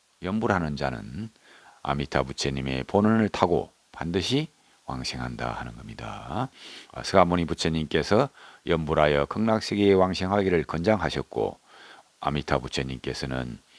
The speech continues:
염불하는 행자들을 극락세계로 영접하여 왕생케 하신다 하는 말씀을 믿고 염불하라 하는 내용이 되겠습니다. 우리 염불하는 정토종의 핵심은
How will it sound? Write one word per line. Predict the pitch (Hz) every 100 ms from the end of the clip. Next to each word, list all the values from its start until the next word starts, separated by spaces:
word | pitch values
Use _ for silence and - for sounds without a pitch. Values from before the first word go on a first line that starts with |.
| - -
염불하는 | 95 98 104 101 98 95
행자들을 | 101 110 107 101 76 53 57 90 135 - - - _
극락세계로 | 78 73 69 65 67 65 65 64 64 87
영접하여 | 107 107 104 95 104 107 -
왕생케 | 76 76 - 104 -
하신다 | 95 85 - 78 73 69
하는 | 69 71 64
말씀을 | 64 60 65 60 58 82 139 - - - - -
믿고 | 113 - 107 113 -
염불하라 | 73 69 71 65 64 64
하는 | 60 64 60
내용이 | 60 58 57
되겠습니다. | 58 55 - 62 57 52 57 101 104 - - - -
우리 | 85 82
염불하는 | 90 92 90 85 82 76
정토종의 | - 117 - 107 101 95
핵심은 | 95 127 - 85 60 55 62 131